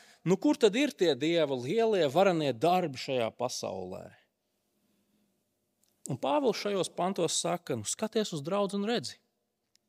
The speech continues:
Tu gribi redzēt Dieva lielos varenos darbus šajā pasaulē? Skaties uz draudzi.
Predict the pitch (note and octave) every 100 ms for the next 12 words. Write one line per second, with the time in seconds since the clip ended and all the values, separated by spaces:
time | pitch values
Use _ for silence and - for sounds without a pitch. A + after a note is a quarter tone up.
0 | _ _ _ _ _ _ _ - C3+ F#3
1 | A#3 B3 A3 F#3+ C3+ G3 A#3 G3+ F3 G3
2 | G#3+ E3 F3+ F3 C#3 A2 G#2+ A#2+ F#3+ A3
3 | - G3 B2 B2+ - G#2+ G2+ F#2+ - _
4 | _ _ _ - - D#3+ D#3+ D3 C#3 A#2+
5 | B2 A2+ - - -